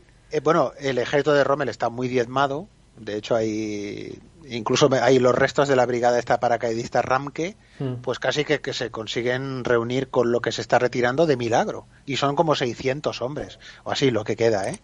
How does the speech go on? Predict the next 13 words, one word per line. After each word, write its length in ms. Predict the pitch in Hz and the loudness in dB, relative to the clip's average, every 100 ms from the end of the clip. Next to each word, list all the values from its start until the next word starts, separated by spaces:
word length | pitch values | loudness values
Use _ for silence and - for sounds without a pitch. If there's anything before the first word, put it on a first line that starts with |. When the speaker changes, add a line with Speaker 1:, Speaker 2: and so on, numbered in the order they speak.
| - - - - - | -18 -18 -16 -16 0
Speaker 1:
Eh, 720 | 139 143 139 135 131 127 127 131 | 4 6 6 6 6 4 2 -2
en 100 | 131 | -4
muchos 220 | 135 139 | -2 -2
casos 240 | 147 143 | -2 -2
los 100 | 143 | -2
británicos 560 | 123 117 123 127 147 143 | -2 0 0 0 0 0
en 80 | 117 | -2
la 80 | 107 | -2
persecución 480 | 113 107 107 135 | -4 -6 -6 -4
sobrepasan 800 | - 123 113 120 123 - 110 104 - _ _ _ - | -2 0 0 2 2 2 -4 -6 -20 _ _ _ -16
a, 600 | 107 101 101 101 104 107 | -12 -10 -10 -8 -6 -6
a 40 | 104 | -4
columnas 840 | 113 117 123 123 120 113 113 - | 0 0 0 2 4 6 4 0